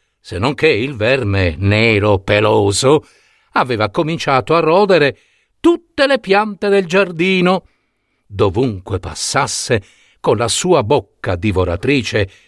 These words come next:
di Rosica Rosica, fiori, foglie e cesti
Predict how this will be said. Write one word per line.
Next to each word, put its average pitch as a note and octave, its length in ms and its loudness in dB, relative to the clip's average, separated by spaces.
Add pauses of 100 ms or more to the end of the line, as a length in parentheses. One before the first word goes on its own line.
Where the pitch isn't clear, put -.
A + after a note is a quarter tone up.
di G#2 240 -2
Rosica G2+ 680 -2
Rosica, A2+ 720 0 (360)
fiori, G#2+ 720 0 (240)
foglie A#2 680 0 (200)
e C#3+ 200 -2
cesti - 760 -4